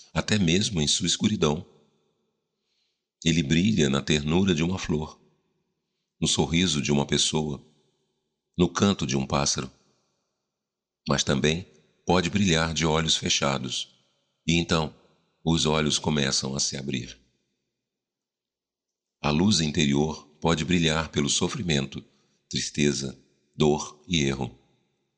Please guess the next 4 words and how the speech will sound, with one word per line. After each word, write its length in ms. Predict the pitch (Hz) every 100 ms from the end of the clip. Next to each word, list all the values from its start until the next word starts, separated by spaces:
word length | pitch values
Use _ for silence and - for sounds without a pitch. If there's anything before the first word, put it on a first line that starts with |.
| _ _ _ _ _ _ -
Ela 200 | 73 76
cria 380 | - 85 82 67
sabedoria, 840 | - 67 69 71 69 73 67 57 - _ _
discernimento, 880 | 71 - 71 69 65 65 73 - -